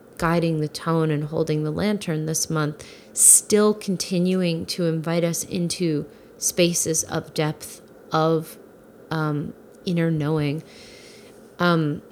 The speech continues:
if you have been deeply excavating and shedding grief,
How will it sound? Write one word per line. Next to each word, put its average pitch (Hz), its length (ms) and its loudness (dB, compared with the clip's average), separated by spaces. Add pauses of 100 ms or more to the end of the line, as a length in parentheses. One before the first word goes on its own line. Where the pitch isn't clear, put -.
(400)
if 208 260 4
you 208 400 2
have 247 540 -2
been 202 580 2 (920)
deeply 180 920 -2 (720)
excavating 160 1200 0 (260)
and 175 220 2
shedding 170 640 0
grief, 170 680 -6